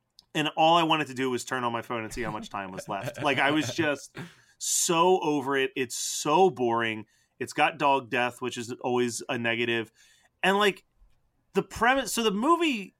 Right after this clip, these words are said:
Speaker 1: the trailers set you up to think that this movie is,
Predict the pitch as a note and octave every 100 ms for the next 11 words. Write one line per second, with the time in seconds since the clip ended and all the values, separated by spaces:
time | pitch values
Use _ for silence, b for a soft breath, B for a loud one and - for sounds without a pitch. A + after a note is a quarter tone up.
0 | _ E3 F3+ - A3+ C4 C#4+ A#3 - G3
1 | F3+ E3+ C#3+ - C#3 C3+ D3 C3+ B2 A#2+
2 | B2+ B2 B2+ C3+ C#3 - C#3 B2+ B2 B2
3 | A#2 -